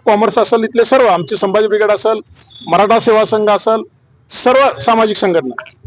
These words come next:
उद्याच्या बंदमध्ये, सव्वीस सप्टेंबर म्हणजे गुरुवारी, या बंदमध्ये सामावून जरांगे, मनोज जरांगे पाटलांच्या उपोषणाला समर्थन देण्यासाठी व पाठिंबा देण्यासाठी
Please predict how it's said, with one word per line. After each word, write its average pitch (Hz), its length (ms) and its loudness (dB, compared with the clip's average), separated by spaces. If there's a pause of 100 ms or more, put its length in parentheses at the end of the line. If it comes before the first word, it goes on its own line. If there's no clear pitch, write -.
(160)
उद्याच्या 214 580 0 (140)
बंदमध्ये, 185 480 0 (640)
सव्वीस 226 500 0 (560)
सप्टेंबर 247 540 0
म्हणजे - 380 -4
गुरुवारी, 202 460 0 (480)
या 170 140 2
बंदमध्ये 214 480 0
सामावून 214 640 2 (840)
जरांगे, 214 460 2 (540)
मनोज 196 220 0
जरांगे 202 300 2
पाटलांच्या 190 580 0
उपोषणाला 190 580 0
समर्थन 233 460 0
देण्यासाठी 214 420 0
व 220 100 4
पाठिंबा 233 420 2
देण्यासाठी 175 420 0